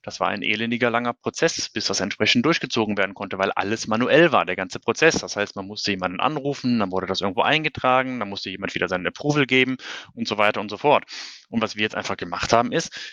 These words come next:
auch nicht sexy an der Stelle, ja, aber notwendig, um halt diesen Prozess entsprechend zu optimieren. Wir haben diesen kompletten Prozess einfach mal aufgenommen, geguckt, was passiert denn da überhaupt alles, wo muss man denn da ran und haben das entsprechend automatisiert mit der Workflow-Komponente in der S C P.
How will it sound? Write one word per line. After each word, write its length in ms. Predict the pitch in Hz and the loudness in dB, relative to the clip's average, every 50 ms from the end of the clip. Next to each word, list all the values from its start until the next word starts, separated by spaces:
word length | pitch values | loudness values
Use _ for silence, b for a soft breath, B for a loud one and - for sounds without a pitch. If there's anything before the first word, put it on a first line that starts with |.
| B B _ _ - - | B B _ _ 0 2
auch 260 | - 139 - - - | 2 2 2 0 2
nicht 220 | 131 120 110 - | 2 2 4 2
sexy 600 | - - - - 101 - - - - - 151 147 | 0 0 0 -2 -2 -4 -4 -8 -6 -2 0 0
an 100 | - 147 | 0 0
der 140 | 143 147 147 | 0 -2 -2
Stelle, 400 | - - 160 160 165 185 202 196 | 2 2 2 4 4 2 2 0
ja, 360 | 135 113 107 104 131 156 170 | 0 2 4 4 4 4 4
aber 300 | - 120 117 120 120 117 | 4 4 4 6 4 4
notwendig, 800 | 117 117 113 117 120 110 - 107 107 110 117 131 165 180 - - - | 2 -2 -4 -4 -6 -6 -2 0 0 2 2 2 0 0 -2 -6 -4
um 360 | 131 139 147 151 151 143 117 | -4 -2 -2 0 -2 0 0
halt 180 | 120 123 - | 0 -2 -2
diesen 200 | 120 110 - 113 | -2 -4 -6 -6
Prozess 360 | - - - - - 120 - - | -6 -8 -6 -2 -2 -2 -2 -2
entsprechend 400 | 107 - - 110 - - 107 - | -8 -6 -6 -6 -6 -6 -8 -6
zu 100 | - - | -4 -6
optimieren. 520 | - - - 101 92 95 95 113 151 B B B B B B | -4 -4 -6 -6 -2 0 0 0 0 B B B B B B
Wir 160 | - 123 110 | 0 4 4
haben 180 | 117 135 143 135 | 4 4 4 0
diesen 240 | 131 123 120 123 110 | -4 -6 -6 -6 -6
kompletten 600 | - 120 101 - - - 123 - - 127 120 - | -6 -8 -6 -2 0 0 0 0 -2 -8 -10 -8
Prozess 440 | - - 113 - - - 131 123 - | -8 -8 -6 -6 0 0 0 0 0
einfach 300 | - 117 107 - 101 - | -2 -2 -2 -2 -8 -8
mal 220 | 104 95 92 - - | -6 -6 -6 -4 0
aufgenommen, 600 | - 104 110 110 - - - 147 156 170 165 147 | 2 2 2 2 0 -6 -2 -2 -2 0 0 -4
geguckt, 280 | 127 - 143 131 - B B B B | 0 0 0 -2 -2 B B B B
was 140 | - - | -4 -2
passiert 320 | - 101 - - - - - | 0 0 0 0 0 2 0
denn 100 | 214 156 | 0 2
da 120 | 113 90 | 2 0
überhaupt 380 | 95 92 85 87 85 - - - | -2 -4 -6 -8 -8 -6 -2 -2
alles, 260 | 90 110 147 165 - | -2 -2 -2 -6 -4
wo 160 | - 120 127 135 | -2 -2 0 0
muss 240 | 139 147 147 - | 2 0 0 0
man 140 | - 131 120 | 0 0 0
denn 140 | 113 110 104 | 0 0 0
da 80 | 101 95 | 0 0
ran 300 | 95 92 90 120 185 B B B B B | 0 0 -2 -2 -4 B B B B B
und 160 | - 127 113 | -4 -2 0
haben 140 | 120 135 139 | 0 2 2
das 120 | 131 - | 2 0
entsprechend 420 | 131 120 - - 123 - - - - | -2 -4 -2 -2 -2 -2 -2 -2 -2
automatisiert 840 | 113 117 - - 123 113 110 107 107 98 - - 107 117 135 - - | -2 -2 -2 0 0 0 0 -2 -4 -8 -2 2 4 4 4 4 0
mit 120 | 127 - | 0 0
der 120 | 135 120 | 2 4
Workflow-Komponente 720 | 139 180 - - - 143 - 135 117 - 113 110 104 104 | 4 2 2 2 0 0 0 -2 -6 -4 -4 -4 -2 -2
in 80 | 107 104 | 0 4
der 80 | 107 95 | 4 4
S 140 | - - | 4 2
C 60 | - - | -2 2
P. 240 | - 175 175 - | 2 4 2 2